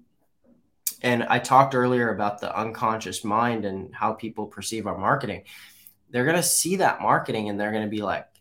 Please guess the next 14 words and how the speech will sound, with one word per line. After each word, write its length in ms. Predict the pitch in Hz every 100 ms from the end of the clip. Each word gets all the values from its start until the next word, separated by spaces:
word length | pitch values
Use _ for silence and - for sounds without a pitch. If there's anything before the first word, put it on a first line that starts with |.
| _
"Dang, 380 | 107 107 98 92
you 60 | 95
know 140 | 98
what?" 480 | 101 101 127 - _ _ _ _ _ _ _ _ _ _ _ -
Some 420 | - - 151 185
people 320 | 185 147 127 113
are 80 |
gonna 140 | 110 107
be 120 | 104
like, 200 | 92 95
"I 160 | 107 113
call 320 | 120 110 95
B 200 | 107 107
S." 440 | 98 78 - -